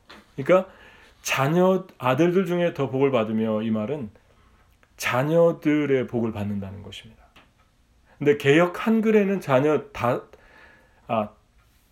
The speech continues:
다자의 복을 받는다 그랬어요. 그러니까 자녀들이 많은 다산의 복을 받는다 그랬는데, 개역 개정에는 그냥 "아들들 중에 더 복을 받으며." 이렇게 표현을 했어요.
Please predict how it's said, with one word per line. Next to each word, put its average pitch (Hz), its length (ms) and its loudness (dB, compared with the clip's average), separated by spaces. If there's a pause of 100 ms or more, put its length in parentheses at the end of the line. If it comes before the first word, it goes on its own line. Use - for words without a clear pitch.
(400)
다자의 123 1500 -2
복을 110 460 -4
받는다 107 460 -6
그랬어요. 107 540 -8 (200)
그러니까 - 240 -8
자녀들이 135 560 -2
많은 110 460 -4
다산의 131 920 -6
복을 135 160 -2
받는다 120 400 -2
그랬는데, 120 580 -2 (560)
개역 190 320 4
개정에는 135 880 0 (240)
그냥 143 340 -2
"아들들 170 420 0
중에 165 280 -4
더 135 140 -6
복을 135 280 0
받으며." 110 560 -2
이렇게 135 300 -2
표현을 101 460 -6
했어요. 104 420 -12